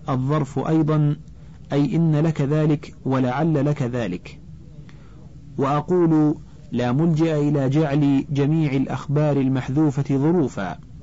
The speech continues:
فلم نرتكبه؟ بل نقدر ما يستقيم به معنى الكلام ظرفا كان أو لا. وقد يسد مسد الخبر واو المصاحبة، نحو: "إن كل رجل وضيعته"،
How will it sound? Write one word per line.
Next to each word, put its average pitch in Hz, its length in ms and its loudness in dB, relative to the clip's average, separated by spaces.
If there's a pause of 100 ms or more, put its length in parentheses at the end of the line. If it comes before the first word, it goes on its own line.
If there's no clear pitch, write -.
(280)
فلم 170 340 2
نرتكبه؟ 123 920 -2 (640)
بل 127 220 2
نقدر 165 580 2
ما 151 160 2
يستقيم 147 680 0
به 147 340 2
معنى 127 300 0
الكلام 135 600 0 (200)
ظرفا 139 540 0
كان 131 480 0 (140)
أو 139 160 0
لا. 101 240 -6 (1160)
وقد 139 320 0
يسد 170 420 2
مسد 160 420 0
الخبر 135 460 -4 (240)
واو 147 340 2
المصاحبة، 127 720 0 (460)
نحو: 143 380 0 (100)
"إن 156 500 2 (140)
كل 165 260 2
رجل 156 580 2
وضيعته"، 127 880 -2